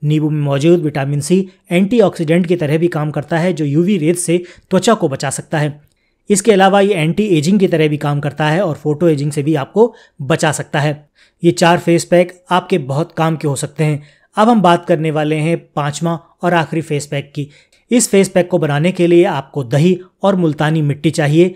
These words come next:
साथ ही अगर आपके घर में एलोवेरा है, तो थोड़ा सा एलोवेरा जेल भी आपको चाहिए होगा। इसके लिए एक चम्मच मुल्तानी मिट्टी ले लें, एक चम्मच एलोवेरा जेल और एक चम्मच दही। इन सभी को एक बर्तन में मिलाकर पेस्ट बना लें। अब इस पेस्ट को चेहरे पर लगा लें,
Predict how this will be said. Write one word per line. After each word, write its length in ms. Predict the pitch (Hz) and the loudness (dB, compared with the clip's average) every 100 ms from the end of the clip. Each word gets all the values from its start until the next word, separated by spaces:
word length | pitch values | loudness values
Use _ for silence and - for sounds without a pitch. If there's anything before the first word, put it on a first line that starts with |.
| - - | -10 -10
साथ 360 | - 202 220 | 0 2 2
ही 80 | 202 | 2
अगर 200 | 170 156 | 2 0
आपके 240 | 147 147 | -2 -4
घर 200 | 135 151 | -4 -2
में 140 | 165 165 | -2 -2
एलोवेरा 440 | 139 139 160 180 | -2 0 4 4
है, 260 | 151 170 175 - - | 4 2 -2 -10 -6
तो 60 | |
थोड़ा 300 | 214 196 214 | -2 2 4
सा 180 | 190 185 | 4 0
एलोवेरा 480 | 214 160 147 147 143 | -2 -2 -2 -2 -2
जेल 220 | 120 175 | 2 2
भी 120 | 151 | 4
आपको 240 | 147 - 147 | -2 -2 -6
चाहिए 320 | 151 131 139 | -4 -4 -4
होगा। 320 | 139 139 - _ _ _ _ 196 | -4 -4 -8 _ _ _ _ -2
इसके 220 | 196 233 | 2 4
लिए 120 | 220 | 4
एक 280 | 226 196 196 | 4 2 2
चम्मच 320 | 202 196 - | 0 0 0
मुल्तानी 360 | 160 143 156 160 | -2 -2 0 0
मिट्टी 280 | 147 143 175 | 0 2 4
ले 140 | 160 | 4
लें, 240 | 160 180 175 _ - | 4 2 -2 _ 0
एक 200 | 196 190 | 0 2
चम्मच 320 | 185 180 175 | 0 0 0
एलोवेरा 380 | 147 147 143 139 | 0 0 -2 -2
जेल 300 | 127 175 208 | 0 2 2
और 160 | 156 | -2
एक 180 | 151 151 | -2 -2
चम्मच 260 | 151 143 139 | -4 -4 -2
दही। 280 | 135 143 143 _ _ - | -2 -4 -6 _ _ -2
इन 120 | 208 | 0
सभी 280 | 220 196 214 | 2 2 2
को 160 | 208 190 | 4 2
एक 140 | 175 | 2
बर्तन 300 | 151 147 180 | -2 -2 0
में 280 | 175 170 175 _ - | 0 0 -4 _ -8
मिलाकर 460 | 143 147 156 156 165 | -2 2 2 0 -4
पेस्ट 400 | - - 165 139 | -2 0 0 0
बना 200 | 143 139 | -6 -4
लें। 180 | 143 143 _ _ | -4 -6 _ _
अब 140 | 208 220 | -4 -2
इस 100 | 233 | -2
पेस्ट 300 | - 196 - | 0 0 2
को 120 | 220 | -2
चेहरे 320 | 214 156 165 | 0 0 2
पर 140 | 175 139 | 0 -2
लगा 240 | 135 139 | -2 -2
लें, 220 | 147 143 | -2 -4